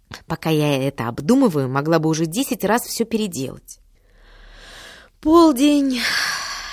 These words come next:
Что за скука? Стоит такая жара,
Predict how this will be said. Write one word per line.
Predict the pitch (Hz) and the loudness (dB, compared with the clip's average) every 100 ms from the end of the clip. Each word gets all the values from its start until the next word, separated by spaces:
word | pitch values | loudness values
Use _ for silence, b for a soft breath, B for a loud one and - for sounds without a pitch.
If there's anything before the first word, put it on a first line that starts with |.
| B B - | B B -6
Что | - - 277 | -6 -4 -4
за | 285 208 | -4 -6
скука? | 180 - - 151 - - _ _ _ _ _ _ _ _ | -8 -10 -8 -8 -10 -14 _ _ _ _ _ _ _ _
Стоит | - - 175 170 | -16 -4 -4 -4
такая | 170 165 165 147 | -6 -6 -6 -6
жара, | 156 165 226 | -6 -8 -10